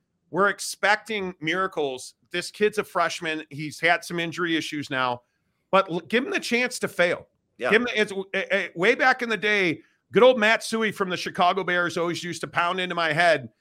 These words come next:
Speaker 1: "Hey, give me a chance to fail. Let football players fail." And I, I, that has resonated with me since day one. Let
Speaker 2: Yeah.
Speaker 1: L J Martin show me he's not the guy, Alema.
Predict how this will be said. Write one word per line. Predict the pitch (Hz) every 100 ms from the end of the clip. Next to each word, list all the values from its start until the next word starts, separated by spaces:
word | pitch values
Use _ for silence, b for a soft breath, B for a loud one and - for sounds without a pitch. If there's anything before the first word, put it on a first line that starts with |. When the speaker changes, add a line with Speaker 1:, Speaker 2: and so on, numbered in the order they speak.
| _
Speaker 1:
"Hey, | 190 214 196 170 -
give | 196
me | 226
a | 214
chance | 220 208 -
to | -
fail. | 202 185 139
Let | 156 202
football | 226 220 196 180
players | 202 185 165
fail." | - 202 170 -
And | 202
I, | 247 220 196
I, | 226 220 -
that | 202 233
has | 170
resonated | 165 202 165 196 190
with | 185 185
me | 196
since | - 165 139
day | 170 170
one. | 165 123 95 _ _ -
Let | 160 220
Speaker 2:
Yeah. | 233
Speaker 1:
L | 233
J | 233 233
Martin | 208 196 185
show | 165 - 190
me | 196 180
he's | 170 151
not | 160 151 151
the |
guy, | 117 139 127
Alema. | 107 104 95